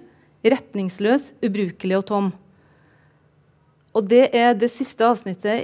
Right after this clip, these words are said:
i del to i den boka, og da fikk gynekologen, eh, gå-, gåsehud, fordi det beskriver så uendelig godt det inntrykket som man sitter på andre siden av pulten, når en mann da får beskjed om at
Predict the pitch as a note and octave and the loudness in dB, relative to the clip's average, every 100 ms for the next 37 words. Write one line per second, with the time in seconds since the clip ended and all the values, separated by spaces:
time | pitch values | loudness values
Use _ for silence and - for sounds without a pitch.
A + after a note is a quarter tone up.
0 | A3+ A3 A3 A3 G3 F#3 G#3+ G#3+ G#3+ G#3+ | -2 0 0 -2 -2 -2 -2 -4 -8 -6
1 | A3 A3 G#3 F#3 G#3+ C4+ C#4+ A#3 G#3+ A#3 | -4 -4 -6 -4 0 0 0 -4 -2 -2
2 | B3+ - A#3+ - A#3 A3+ A3 G3+ G3 G3+ | -4 -6 -6 -4 -6 -4 -2 -2 -2 -4
3 | G#3+ A3 A3 G#3+ G3+ G#3+ G#3 B3+ - A3 | -6 -6 -4 -4 -4 -4 0 -2 -2 -2
4 | A#3+ F3+ - - - - - - _ - | -2 -2 -16 -20 -20 -20 -20 -20 _ -16
5 | - - B3 G3 A3+ A3 A3 A3 - - | -8 0 0 0 -2 2 2 2 -6 -6
6 | A#3 A#3+ B3+ - - - A#3+ B3+ - _ | -2 0 -2 -6 -16 -4 -2 -2 -4 _
7 | _ _ - B3 - G#3 F#3+ F#3+ A3+ A3+ | _ _ -6 -4 -4 -4 -4 -2 0 0
8 | - - G3+ A3+ A#3 B3+ A3 F#3+ F#3 - | -2 -14 0 2 2 0 -2 -4 -10 -6
9 | G#3 C4 - - _ _ _ - - A#3 | -2 -2 -4 -20 _ _ _ -16 -8 -4
10 | G#3+ A3 A3 A3+ - A#3 A3+ G3 A3+ G#3 | -2 -4 -4 -6 -4 -2 -2 -2 -2 -4
11 | G3+ A3 G3 - B3+ - A3+ G#3+ G#3+ G3+ | -4 -4 -6 -2 -4 -2 -4 -2 -2 -4
12 | G#3 G3+ G3+ G3+ F#3 G3+ G#3 G3+ G3+ G3+ | -4 -4 -4 -4 -6 -6 -6 -6 -6 -8